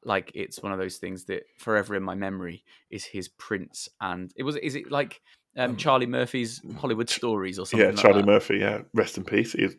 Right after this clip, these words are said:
Speaker 2: funny, isn't it?
Speaker 1: Yeah, God.
Speaker 2: Um, so one request then,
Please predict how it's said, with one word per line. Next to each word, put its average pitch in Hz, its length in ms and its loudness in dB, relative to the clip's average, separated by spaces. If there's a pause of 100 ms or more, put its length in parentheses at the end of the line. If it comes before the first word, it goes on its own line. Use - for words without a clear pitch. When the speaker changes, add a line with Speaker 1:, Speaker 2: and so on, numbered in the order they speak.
Speaker 2:
funny, - 280 0
isn't 110 140 4
it? 113 220 -4
Speaker 1:
Yeah, 101 500 -10 (160)
God. 98 260 -8 (960)
Speaker 2:
Um, 117 360 8 (340)
so - 160 -2
one 117 140 8
request 104 320 2
then, 98 200 -4